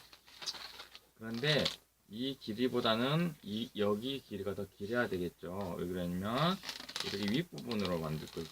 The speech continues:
때문에. 그래서 이 부분을 조금 길게 만들어줄 거예요. 여기 뒤에를 누르면, 이렇게 누르면 길어져요.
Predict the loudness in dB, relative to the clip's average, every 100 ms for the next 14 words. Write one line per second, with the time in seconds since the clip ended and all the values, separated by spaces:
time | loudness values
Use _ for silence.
0 | -14 -16 -14 -14 -12 -8 -6 -4 -6 -8
1 | -10 -12 -12 -6 -4 -4 -4 -8 -8 -14
2 | -16 -10 -8 -6 -2 0 0 -2 -6 -2
3 | 0 0 -2 -4 -2 0 0 2 2 0
4 | 0 0 0 -2 -8 -14 -18 -18 _ -6
5 | -2 -2 -2 0 2 4 4 4 2 -4
6 | _ _ _ -20 -18 -14 -10 -8 -10 -10
7 | -12 -10